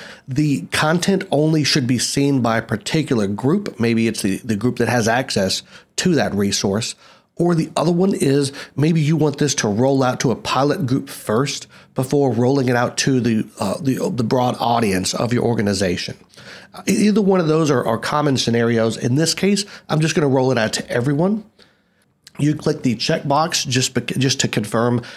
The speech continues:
you are aware that Microsoft's gonna be creating a connection to, uh, another data source and ingesting that content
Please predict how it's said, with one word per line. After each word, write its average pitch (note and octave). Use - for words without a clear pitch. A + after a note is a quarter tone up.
you C#3
are B2
aware A#2+
that A2
Microsoft's G#2+
gonna F#2
be G#2
creating G2+
a F2
connection F3
to, C3+
uh, A2
another A2+
data D3+
source D#3+
and A#2
ingesting B2
that -
content G#2+